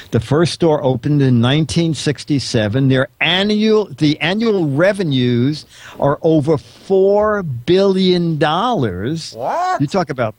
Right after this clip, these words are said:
Speaker 1: people liking crap. There's a lot of money to be made selling crap to the general public. The company's name is Consolidated Stores Corporation.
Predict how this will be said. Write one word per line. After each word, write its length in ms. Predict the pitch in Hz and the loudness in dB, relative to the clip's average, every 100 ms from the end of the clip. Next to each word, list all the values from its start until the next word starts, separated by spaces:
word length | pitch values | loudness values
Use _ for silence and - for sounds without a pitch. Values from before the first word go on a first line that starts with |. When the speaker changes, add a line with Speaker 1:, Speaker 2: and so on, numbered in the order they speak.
| _ | _
Speaker 1:
people 320 | - 165 - 123 | -2 -2 0 0
liking 400 | 127 120 107 87 | 0 -2 -4 -6
crap. 480 | - 151 160 110 - - - - - | -4 -2 -2 -2 -10 -20 -20 -20 -4
There's 160 | 135 123 | 0 0
a 80 | 135 | 0
lot 580 | 123 135 147 165 185 214 | 0 0 2 4 4 2
of 80 | 220 | 2
money 300 | 240 233 180 | 2 2 2
to 120 | 170 | 2
be 120 | 170 | 0
made 300 | 165 160 165 | 0 0 0
selling 420 | - 160 160 156 135 | -2 -2 0 0 -2
crap 340 | - 147 135 | -2 -2 -2
to 100 | - | -4
the 100 | 135 | -4
general 420 | 117 135 139 135 | 0 0 0 0
public. 540 | 120 - 135 107 98 85 - - - - | -2 -2 -2 -2 -6 -8 -18 -20 -20 -4
The 80 | 127 | 0
company's 440 | 185 196 208 156 | 0 2 0 2
name 260 | 175 175 151 | 0 2 2
is 180 | 123 | -2
Consolidated 920 | - 131 120 - 139 160 170 165 156 131 | -2 -2 -2 0 0 0 2 2 0 -4
Stores 400 | - 139 135 120 | -2 0 0 -2
Corporation. 1000 | - 113 113 107 104 104 104 120 156 | -2 -4 0 0 0 0 0 0 0